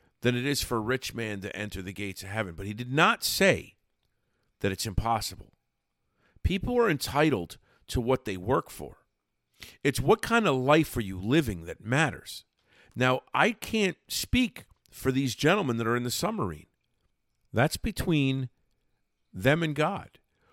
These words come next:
But here's an interesting twist, uh, that I want you to think about, is if these men even carelessly went down in this submarine and they spent all their money, two hundred fifty thousand dollars to go down, if they somehow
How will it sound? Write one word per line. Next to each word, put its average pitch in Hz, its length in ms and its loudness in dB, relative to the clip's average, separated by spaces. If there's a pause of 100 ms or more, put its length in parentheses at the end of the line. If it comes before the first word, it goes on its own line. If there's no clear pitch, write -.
(240)
But 180 140 4
here's 269 400 -4
an 190 60 -4
interesting 165 640 -2
twist, - 580 -6 (400)
uh, 104 180 -4
that 117 160 2
I 135 60 8
want 147 240 0
you 147 60 -4
to 156 60 -8
think - 280 -8
about, 80 280 -10 (640)
is 147 380 0 (420)
if 151 200 4
these 214 480 -2
men 98 420 0 (760)
even 196 300 0
carelessly 170 600 2
went 113 240 2
down 127 200 4
in 135 100 2
this 131 120 0
submarine 120 600 2
and 101 100 -2
they 90 80 -4
spent 127 500 0
all 127 200 4
their 120 160 2
money, 107 320 0
two 113 240 -4
hundred 107 240 -4
fifty 110 300 -6
thousand 98 420 -2
dollars 92 340 -6
to - 100 -16
go 90 140 -6
down, 85 420 -8 (480)
if 120 160 -2
they 180 200 0
somehow 120 880 -4